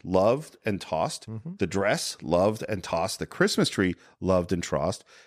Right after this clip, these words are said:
Speaker 1: and then she grabs him by the crotch.
Speaker 2: Yeah.
Speaker 1: And she wants,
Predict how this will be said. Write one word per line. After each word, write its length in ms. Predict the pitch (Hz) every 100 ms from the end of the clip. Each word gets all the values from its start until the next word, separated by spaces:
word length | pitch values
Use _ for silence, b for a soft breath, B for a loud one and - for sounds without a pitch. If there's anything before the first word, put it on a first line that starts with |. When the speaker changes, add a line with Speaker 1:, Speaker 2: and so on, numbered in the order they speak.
| B
Speaker 1:
and 220 | - 90
then 180 | 87 123
she 160 | 156 160
grabs 360 | 135 90 90
him 80 | 120
by 120 | 123
the 120 | 135 143
crotch. 580 | - 208 - - - _
Speaker 2:
Yeah. 240 | 101 113 98 b b _ _ -
Speaker 1:
And 120 | 104
she 280 | - 175 285 -
wants, 420 | 90 127 -